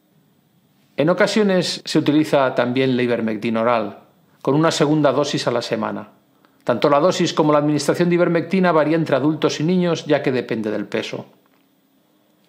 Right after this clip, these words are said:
Usa ropa limpia y lavada o tratada adecuadamente para dormir, ya sea el pijama o la ropa de cama, después de aplicar o tomar la medicación.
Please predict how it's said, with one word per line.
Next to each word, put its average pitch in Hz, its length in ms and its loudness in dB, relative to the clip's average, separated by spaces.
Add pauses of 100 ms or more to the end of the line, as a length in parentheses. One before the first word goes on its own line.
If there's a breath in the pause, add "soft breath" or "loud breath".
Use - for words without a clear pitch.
(140)
Usa 214 280 2
ropa 180 260 2
limpia 160 560 0
y 151 100 0
lavada 208 640 0 (180)
o 160 40 2
tratada 165 300 2
adecuadamente 196 600 2
para 147 180 2
dormir, 117 520 -4 (340)
ya 131 100 0
sea 156 140 2
el 143 60 -2
pijama 151 380 0
o 147 40 2
la 135 80 2
ropa 131 240 0
de 123 140 -2
cama, 120 380 -2 (340)
después 185 320 0
de 165 80 2
aplicar 220 640 -2
o - 140 -2
tomar 127 240 0
la 113 100 0
medicación. 104 580 -8